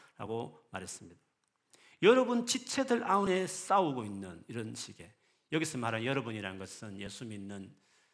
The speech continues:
바로 예수 믿는 교인들을 여기서 이야기하는 것입니다. 그렇게 보면 교회뿐만 아니라 이런 싸움이라는 것이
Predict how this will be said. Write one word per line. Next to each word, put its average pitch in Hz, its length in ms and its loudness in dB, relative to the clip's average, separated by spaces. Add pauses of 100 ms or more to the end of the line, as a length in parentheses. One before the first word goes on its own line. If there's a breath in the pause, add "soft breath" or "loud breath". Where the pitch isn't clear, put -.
(160 soft breath)
바로 110 260 -16
예수 101 200 -10
믿는 107 220 -6
교인들을 113 840 -6 (120)
여기서 107 280 -12
이야기하는 101 760 -8
것입니다. 98 420 -12 (1700 loud breath)
그렇게 175 340 2
보면 131 580 -2
교회뿐만 143 580 0
아니라 110 540 -4 (140)
이런 123 200 -6
싸움이라는 123 580 2
것이 101 460 -10